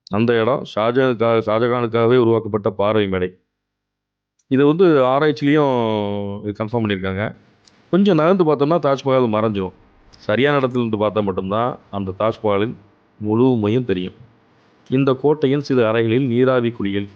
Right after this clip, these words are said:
எல்லாம் இருந்திருக்கு. வெறும் வசதிக்காக மட்டும் இல்ல, அந்த அறைகள்ல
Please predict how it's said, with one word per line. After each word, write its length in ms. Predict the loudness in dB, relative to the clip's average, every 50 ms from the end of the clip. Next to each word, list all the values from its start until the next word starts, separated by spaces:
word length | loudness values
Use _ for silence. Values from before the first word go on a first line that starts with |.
| -20 _ _ _ _ _ _ _ _ _ -10
எல்லாம் 180 | -6 -4 -4
இருந்திருக்கு. 340 | -2 -2 -4 -4 -4 -6 -8 -10 -12 -14 _
வெறும் 300 | -2 0 2 2 2 2
வசதிக்காக 420 | 2 0 0 0 0 0 2 2 0
மட்டும் 240 | 0 -2 -2 -2
இல்ல, 100 | 0 -2 -2 -4 -6 -10 _ _ _ _ _ _
அந்த 180 | -2 0 0 2 2
அறைகள்ல 440 | 2 2 2 2 2 2 2 0